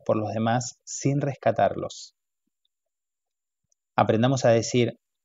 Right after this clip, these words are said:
"Parece que tienes un problema. ¿Qué necesitas de mí? ¿O cómo puedo ayudarte?". Aprendamos a decir, "Me da pena que tengas ese problema". Luego, desapégate. O sea,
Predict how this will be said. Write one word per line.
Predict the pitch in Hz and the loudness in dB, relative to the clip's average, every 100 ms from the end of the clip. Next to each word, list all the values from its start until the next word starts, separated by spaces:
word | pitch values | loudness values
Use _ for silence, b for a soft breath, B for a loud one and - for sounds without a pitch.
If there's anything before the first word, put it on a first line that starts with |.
| _ _ _ _ _ _ _ | _ _ _ _ _ _ _
"Parece | 120 117 127 139 | 2 2 0 -2
que | 123 | -2
tienes | 131 127 120 | -2 -4 -6
un | |
problema. | 110 113 147 135 - - _ _ _ _ _ _ - | -4 0 2 0 -4 -12 _ _ _ _ _ _ -4
¿Qué | 285 | -2
necesitas | 277 - 139 117 113 | 0 0 -2 0 -2
de | - | -2
mí? | 104 98 - _ _ _ _ _ _ _ _ _ | -6 -6 -10 _ _ _ _ _ _ _ _ _
¿O | 107 107 101 | 4 6 4
cómo | 120 110 107 | 2 0 2
puedo | 104 | 2
ayudarte?". | - 131 156 - - - _ _ _ _ _ _ _ _ _ _ _ _ _ _ _ _ _ _ _ _ | 2 2 4 2 -4 -16 _ _ _ _ _ _ _ _ _ _ _ _ _ _ _ _ _ _ _ _
Aprendamos | 143 127 131 139 156 135 | 2 4 4 4 4 4
a | |
decir, | 120 113 - 120 - _ | 4 4 2 0 0 _
"Me | 139 131 | -2 2
da | 151 151 | 2 4
pena | 156 160 | 2 2
que | 131 | 0
tengas | 127 127 123 | -2 -2 -2
ese | 120 | -4
problema". | 113 117 107 101 98 - _ _ _ _ _ _ | -2 -2 -2 -2 -6 -10 _ _ _ _ _ _
Luego, | 120 123 131 147 151 - _ _ | -2 2 2 2 -2 -10 _ _
desapégate. | 123 107 - 101 110 104 95 - 98 _ _ | -10 -6 -6 -2 -2 0 -2 -6 -12 _ _
O | 123 | -4
sea, | - 117 101 | 0 -2 -2